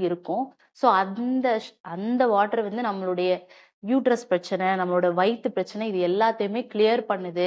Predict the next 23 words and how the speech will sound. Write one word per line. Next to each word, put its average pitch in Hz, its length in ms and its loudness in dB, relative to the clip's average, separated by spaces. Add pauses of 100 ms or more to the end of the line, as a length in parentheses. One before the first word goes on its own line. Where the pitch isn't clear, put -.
(120)
அப்படின்னு 175 540 -4
சயின்டிஃபிக்கா 196 640 0
சொல்லியிருக்காங்க. 156 520 -6 (840)
So, - 120 -6
இதுல 208 300 4
வந்து 226 380 -2 (140)
எவ்வளோ 214 380 2
ஒரு 214 220 4 (120)
பெனிஃபிஷியலா 226 720 -2
இருக்குன்னு 180 400 -4
பாருங்களேன். 160 480 -4 (420)
இந்த 170 220 -4 (280)
ஒ-, 170 200 -8 (540)
இந்த 175 180 0
நாள், 165 220 0 (600)
இ-, 170 240 -8
பௌர்ணமியோட 175 640 0
சக்தி. - 380 -12 (120)
அதே 170 340 0
மாதிரி 165 460 -2 (840)
பௌர்ணமி 247 720 4 (500)
அப்படின்றது 202 720 0
வந்து 170 340 2